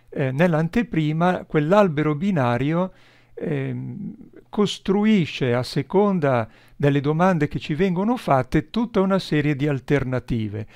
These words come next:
Albero binario nel senso che ci sono degli archi che partono da ogni nodo e questi, questi nodi possono avere solo due alternative.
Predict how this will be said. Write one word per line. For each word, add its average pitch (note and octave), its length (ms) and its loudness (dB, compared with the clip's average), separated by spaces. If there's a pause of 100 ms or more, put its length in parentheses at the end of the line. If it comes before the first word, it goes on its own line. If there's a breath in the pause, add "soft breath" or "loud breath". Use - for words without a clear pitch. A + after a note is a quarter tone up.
(280 loud breath)
Albero D3 420 0
binario D3+ 560 0
nel B2+ 160 -6
senso C3+ 420 -4
che C3 120 -8
ci - 140 -10
sono C#3 220 -6
degli E3+ 300 2
archi B2 640 0 (460 loud breath)
che D3+ 160 -2
partono D#3 480 2
da C#3 120 -2
ogni F#3 260 2
nodo C#3 580 -2 (440 soft breath)
e D3 300 0
questi, D#3+ 640 0
questi G#3+ 300 -2
nodi D#3+ 260 2
possono F3 380 -2
avere D3 300 0
solo D#3 260 -4
due D#3+ 220 2
alternative. D#3 960 0